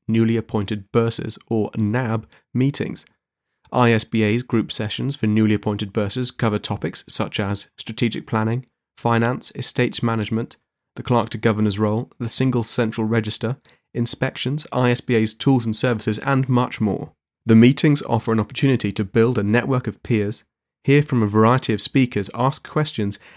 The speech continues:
and discover what you need to know about your new role, working in an independent school, and how the I S B A can support you. The meetings for this term are as follows. Meeting one,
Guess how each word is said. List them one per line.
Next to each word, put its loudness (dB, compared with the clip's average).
and 2
discover -2
what -8
you 0
need 4
to -4
know 0
about -4
your -2
new -4
role, -2
working 0
in -4
an 0
independent -4
school, -6
and 2
how 0
the 2
I 4
S -2
B -4
A -2
can -10
support -6
you. -12
The 4
meetings 4
for -4
this 0
term -6
are -8
as -10
follows. -10
Meeting 0
one, 0